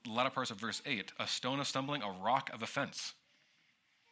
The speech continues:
Right, have you ever stopped to think about how offensive the gospel is? It's offensive. Especially in our modern day. Right, you're telling me, you're telling me that I need someone outside of myself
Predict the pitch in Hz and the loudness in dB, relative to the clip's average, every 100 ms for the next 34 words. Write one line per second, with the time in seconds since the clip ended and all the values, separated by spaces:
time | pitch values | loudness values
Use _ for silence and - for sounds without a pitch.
0 | - - - - - 143 151 151 156 147 | -20 -20 -20 -12 0 4 4 6 6 4
1 | 127 147 127 123 - 117 123 101 87 95 | 2 2 4 4 2 0 -2 -6 -4 -4
2 | - 131 147 - - _ _ _ _ _ | -4 -6 -6 -8 -12 _ _ _ _ _
3 | - _ - - _ _ _ _ _ _ | -20 _ -20 -20 _ _ _ _ _ _
4 | 277 269 226 220 _ _ _ _ - _ | -20 -20 -20 _ _ _ _ _ -20 _
5 | _ _ _ _ _ _ _ - 208 - | _ _ _ _ _ _ _ 0 6 8
6 | 104 85 - - _ _ _ _ _ _ | 8 2 -4 -12 _ _ _ _ _ _
7 | _ _ _ _ _ _ _ _ _ _ | _ _ _ _ _ _ _ _ _ _
8 | _ _ _ _ _ - - 143 151 160 | _ _ _ _ _ -14 -2 4 4 6
9 | 139 139 123 - - _ - - 113 123 | 6 6 4 0 -16 _ -20 -6 4 6
10 | 127 107 127 165 - - _ - - 123 | 6 4 2 0 -12 -20 _ -20 -12 0
11 | 127 135 151 151 147 143 135 139 151 165 | 2 8 10 10 4 2 2 8 10 10
12 | 175 170 147 117 143 - 147 139 131 127 | 10 12 12 12 6 6 10 10 12 10
13 | 147 160 151 175 196 - | 10 10 8 6 4 0